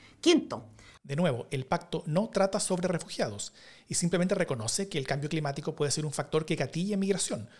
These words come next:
Speaker 2: lo que es una simple constatación de un hecho ya evidente.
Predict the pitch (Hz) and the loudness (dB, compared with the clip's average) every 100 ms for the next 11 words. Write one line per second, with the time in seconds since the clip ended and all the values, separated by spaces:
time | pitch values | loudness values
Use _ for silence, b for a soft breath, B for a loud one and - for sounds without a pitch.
0 | b - 139 147 139 123 110 143 151 139 | b -4 -2 -2 -2 -2 -4 -4 -4 -4
1 | - 127 117 - 127 156 139 139 - 170 | -2 -2 -2 -4 -4 -6 -4 -4 -4 -4
2 | 113 104 104 170 123 - - | -6 -6 -2 -2 -2 -6 -18